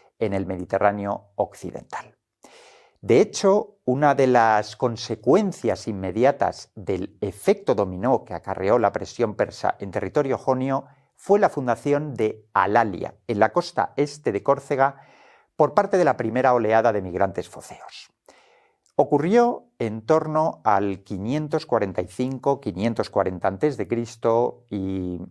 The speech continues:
supuso la consolidación mercantil de uno de los tramos con mayor tránsito y actividad focense, la ruta entre el estrecho de Mesina,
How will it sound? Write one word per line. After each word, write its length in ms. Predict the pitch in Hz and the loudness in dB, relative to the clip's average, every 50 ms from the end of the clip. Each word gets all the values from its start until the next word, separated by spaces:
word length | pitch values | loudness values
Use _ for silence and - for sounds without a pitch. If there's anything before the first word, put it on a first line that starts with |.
| _ _ | _ _
supuso 680 | - - - 113 90 98 - 233 240 - - - 104 | -12 -8 -8 -8 -6 -2 -2 -2 -2 0 0 0 2
la 220 | 95 90 87 87 85 | 2 4 2 2 0
consolidación 720 | - 98 95 - 107 95 87 85 92 - - 123 117 113 | -2 -6 -6 -6 -6 -4 -4 -4 -6 -4 -2 -2 -2 -2
mercantil 640 | 113 110 107 - 101 87 85 - - 107 104 107 101 | -2 -6 -4 -4 -4 -4 -4 -6 -8 -6 -6 -4 -4
de 60 | 98 98 | -4 -4
uno 160 | 107 123 113 | -2 -2 -4
de 60 | 104 | -4
los 160 | 90 85 - | -4 -6 -4
tramos 320 | - - 104 101 110 - - | -4 -2 -2 -2 -6 -10 -10
con 140 | - 98 | -12 -10
mayor 300 | 90 87 87 98 107 107 | -8 -6 -4 -4 -4 -4
tránsito 880 | - _ - 110 110 110 110 - - - 113 104 - - 117 113 117 - - _ _ _ _ _ | -4 _ 0 0 0 0 -2 -8 -12 -12 -12 -8 -4 0 0 0 0 -2 -8 _ _ _ _ _
y 120 | - 117 92 | -10 -10 -10
actividad 460 | - - - 92 90 95 90 101 98 | -8 -8 -8 -8 -4 0 2 2 0
focense, 580 | - - - - - - - - - - - _ _ _ _ _ | 0 -4 -10 -10 -12 -16 -16 -16 -18 -18 -20 _ _ _ _ _
la 200 | - 107 98 95 | -2 0 2 2
ruta 560 | - - 151 202 202 196 220 214 214 233 - _ _ _ _ _ _ _ _ _ _ - | 2 2 0 -2 0 2 2 2 2 0 -6 _ _ _ _ _ _ _ _ _ _ -4
entre 380 | 101 95 95 87 - 90 92 | -2 -2 -2 -4 -2 -2 -2
el 100 | 92 90 | -2 -2
estrecho 640 | 87 87 - - - _ - 170 226 214 - - 110 | -4 -6 -8 -12 -4 _ 0 2 2 0 -2 -2 -4
de 80 | 95 87 | -2 -2
Mesina, 600 | 87 85 - - - - 117 123 147 175 233 - | -4 -8 -10 -8 -6 -6 -6 -4 -6 -8 -8 -10